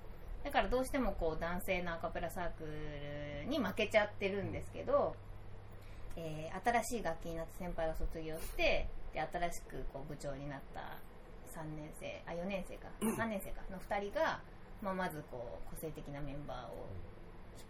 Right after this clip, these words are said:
Speaker 1: 張ってきてから、じゃあこれどうや、どうすんのっていうところなんですけど、もう本当にもう、女の人のゲロ大好き。もう、しかもこう、む-、向かってくるように吐いてたから、
Speaker 2: フォーディーエックス。
Speaker 1: フォー！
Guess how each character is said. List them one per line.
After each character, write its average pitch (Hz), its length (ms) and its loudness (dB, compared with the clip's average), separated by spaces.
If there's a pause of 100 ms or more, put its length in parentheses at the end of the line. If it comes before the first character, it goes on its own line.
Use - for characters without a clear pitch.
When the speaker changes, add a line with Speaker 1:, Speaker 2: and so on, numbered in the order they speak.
(140)
Speaker 1:
張 247 80 4
っ 247 80 0
て - 160 -4
き - 120 -8
て 269 80 0
か 240 180 2
ら、 277 300 2 (500)
じ - 80 0
ゃ 185 40 4
あ - 20 0
こ - 120 -4
れ 139 40 -6
ど 135 140 -6
う 120 60 -6
や、 80 140 -8 (280)
ど 151 60 -4
う - 100 -4
す - 260 -10
ん - 20 -6
の 277 120 2
っ - 20 0 (140)
て 151 60 -6
い 123 40 -2
う 117 80 -6
と - 60 -8 (120)
こ - 40 -8
ろ 120 80 -8
な 123 60 -8
ん - 20 -8
で - 280 -10
す - 100 -8
け - 120 -12
ど、 92 60 -8
も 85 80 -10 (800)
う 165 100 -6
本 294 200 4 (140)
当 294 80 8
に 262 300 8
も 202 500 2
う、 170 60 2 (140)
女 190 120 6
の 190 140 4 (100)
人 196 160 0
の 180 100 0
ゲ 175 120 2
ロ 160 100 2
大 - 160 2
好 - 60 0 (1120)
き。 - 60 -2
も 160 220 0 (420)
う、 - 40 -6
し - 40 0
か 339 100 12
も 262 80 12
こ 202 200 8
う、 202 40 6
む-、 240 140 6
向 240 200 8
か 508 80 12 (120)
っ - 20 -6
て 415 160 4 (200)
く 403 120 10
る 359 60 12
よ 254 80 10
う - 20 10
に 196 80 6
吐 220 180 8
い - 20 0
て 202 100 4
た 160 120 6
か 156 120 2
ら、 160 140 6
Speaker 2:
フ - 60 4
ォ 92 80 4
ー - 40 -2
デ 95 60 -2
ィ 92 80 -2
ー - 40 -2
エ - 20 0
ッ - 100 -8
ク - 80 -4
ス。 - 160 -6 (360)
Speaker 1:
フ 311 80 12
ォ - 20 12 (880)
ー！ 127 120 6